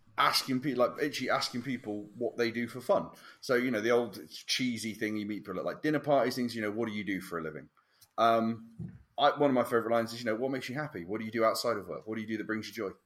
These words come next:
Those sort of questions. And you, s-, you, people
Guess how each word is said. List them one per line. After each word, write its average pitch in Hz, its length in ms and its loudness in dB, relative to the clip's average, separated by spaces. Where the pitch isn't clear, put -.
Those 139 240 10
sort 127 140 2
of 110 80 -2
questions. 98 500 0
And 110 100 -4
you, 120 60 0
s-, - 160 -6
you, 131 200 -8
people 151 360 -6